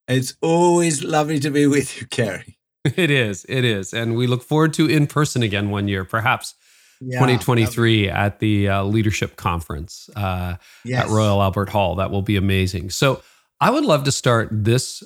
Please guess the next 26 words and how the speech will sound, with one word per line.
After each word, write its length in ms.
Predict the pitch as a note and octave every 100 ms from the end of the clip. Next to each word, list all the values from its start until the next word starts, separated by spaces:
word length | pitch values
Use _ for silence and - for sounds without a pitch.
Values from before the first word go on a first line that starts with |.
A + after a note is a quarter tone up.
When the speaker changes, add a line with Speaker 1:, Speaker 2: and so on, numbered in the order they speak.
| _ _ G#2
Speaker 2:
round 460 | G#2 G#2 G2 G2
of 100 | F#2
our 140 | F#2+ F#2
conversation 840 | - F#2+ F#2+ - G2+ F#2+ G#2+ G#2
with 140 | A2
a 40 | B2+
little 220 | C#3 B3
more 240 | G#3+ F3
on 120 | E3+ C3+
your 100 | A2+
background. 640 | G#2 G#2 - F#2 E2+ -
I've 140 | G#2+
been 160 | G#2+ G#2+
curious 480 | - C3 B2 A2 -
for 140 | A#2+
years 440 | G#2+ A2+ F3 F3 C#3+
and 140 | A#2+
years 220 | G#2+ G2+
and 120 | G2
years, 240 | F#2+ F#2+ G#2
Nicky. 380 | F2+ - G#2 - _ _ _ -
Um, 380 | A2 G#2 G2+ -
educated 540 | C3 - C#3+ C3 A2+
at 160 | G2 -
Eton, 400 | B2 C3+ E3+ E3+ _ _ _ -
Cambridge, 640 | B2+ A#2+ A#2+ B2+ D3+ -